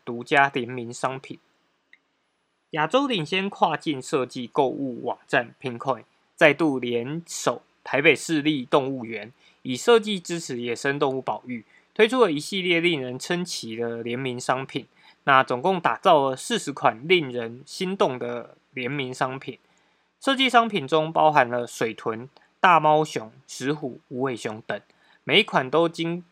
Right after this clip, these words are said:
设计师精心的打磨，兼具实用、美感，又富含动物知识。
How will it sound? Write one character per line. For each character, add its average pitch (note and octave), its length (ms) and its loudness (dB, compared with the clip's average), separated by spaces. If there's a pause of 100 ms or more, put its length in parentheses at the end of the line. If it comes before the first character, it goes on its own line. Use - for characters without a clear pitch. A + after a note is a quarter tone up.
(240)
设 F#3 240 0
计 D#3+ 220 -4
师 C#3 300 -8
精 D3 240 -4
心 C#3+ 180 -6
的 C3 140 -2
打 G#2+ 260 -8
磨， A2+ 240 -16 (640)
兼 A#3+ 200 2
具 B3+ 200 2
实 C3 360 -8
用、 F3+ 340 2 (120)
美 C3+ 260 -6
感， A#2+ 260 2 (280)
又 D#3+ 200 6
富 D3+ 240 -2
含 A2+ 260 -4
动 C3 300 0
物 A#2+ 60 -6
知 A#2 240 -14
识。 A2+ 240 -16